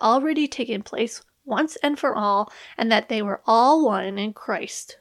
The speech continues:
John seventeen twenty-two, Ephesians two fourteen. While actual personal sin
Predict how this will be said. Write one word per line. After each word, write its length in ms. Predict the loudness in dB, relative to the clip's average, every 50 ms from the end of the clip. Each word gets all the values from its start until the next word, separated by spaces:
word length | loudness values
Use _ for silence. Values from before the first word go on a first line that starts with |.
| _ -10
John 280 | -6 -4 -4 -4 -4
seventeen 520 | -6 -6 -6 -6 -4 -6 -6 -6 -6 -8 -8
twenty-two, 720 | -8 -8 -6 -6 -6 -6 -6 -4 -4 -4 -2 -4 -6 -8 -10 -12
Ephesians 560 | -14 -10 -6 -6 -4 -4 -4 -6 -8 -8 -10
two 240 | -10 -10 -8 -8 -6
fourteen. 600 | -4 -4 -6 -6 -6 -8 -12 -12 -12 -12 -14 -14 _ _ _ _ _ _ _ _ _ _ _ _ _ _ _ _ _
While 260 | 0 2 4 4 4 4
actual 440 | 2 0 -2 -2 -2 0 0 0 -2
personal 580 | -2 -4 -2 -2 -2 -2 -4 -6 -6 -4 -4
sin 460 | -4 -4 -2 -2 -2 -2 -4 -8 -12